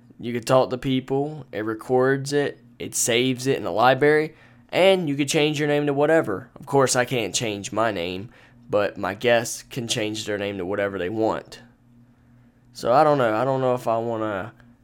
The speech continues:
get 'em a Yeti or what, but I gotta find a way to hook it into their phone, hook the U S B into their phone, and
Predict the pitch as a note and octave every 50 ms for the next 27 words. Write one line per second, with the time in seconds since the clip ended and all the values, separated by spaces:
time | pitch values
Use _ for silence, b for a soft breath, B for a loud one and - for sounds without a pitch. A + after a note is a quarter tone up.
0 | _ _ _ _ - _ _ _ - C3 A#2+ A#2+ A#2 A2 G2+ G#2 A2 A#2 A#2 A#2
1 | A#2+ A#2+ A#2+ A#2+ G#2 F#2 F#2+ G#2+ G#2+ G#2 G#2 G#2 - - - _ b b b b
2 | b b b b b b b b b b b _ _ _ - G#2+ - A2 A2 G2+
3 | G2 G2+ - - b b b b b b b b b - - C3 C3+ C3 B2+ -
4 | - C3 B2+ B2 B2 A#2+ A#2 A2+ A2+ A2+ A2+ A2+ A2 G#2 G#2 G#2 A#2+ b b b
5 | b b b b _ - - - C#3+ C#3+ - D3 C3+ C3 B2+ A#2+ - C3+ A#2+ A#2+
6 | B2 B2+ B2 - - B2 G#2+ A2 A2 G#2 G#2+ G#2+ G#2+ A#2 B2 - - - - _
7 | _ b b b b b b b b b b b b - - - B2+ B2+ B2 B2
8 | C3 B2 A#2+ B2 A#2+ A#2 A#2 A#2 - - C3 B2 A#2+ A2+ G#2+ G#2+ - A#2 G2+ A2+
9 | A2+ A2+ A2 - - A2+ G#2+ G#2+ G#2+ A2 A2 A2 G#2+ G#2 G#2+ B2+